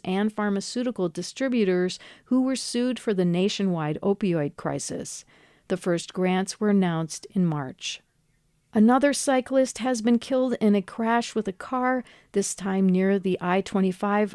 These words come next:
on-ramp at Santa Fe Drive Saturday morning. Denver police are investigating how the crash occurred.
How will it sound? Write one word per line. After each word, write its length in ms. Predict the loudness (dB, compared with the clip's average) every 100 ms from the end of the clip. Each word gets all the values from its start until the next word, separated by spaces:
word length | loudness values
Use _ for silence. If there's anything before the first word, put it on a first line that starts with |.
| -6
on-ramp 600 | 0 2 4 4 2 0 -2
at 160 | -6 -4
Santa 340 | -2 0 0
Fe 200 | -2 -4
Drive 520 | -4 -4 0 -2 -2
Saturday 600 | -8 -6 -6 -4 -4 -2
morning. 580 | -2 0 2 0 -2 -8 _ _ _ _ _ _
Denver 300 | 0 2 2
police 460 | 0 0 2 0 -2
are 120 | -2 0
investigating 840 | 2 0 0 -2 0 2 2 0
how 440 | -2 -6 -2 -2
the 120 | -2 -6
crash 480 | -6 -6 -6 -10
occurred. 640 | -12 -12 -8 -6 -8 -10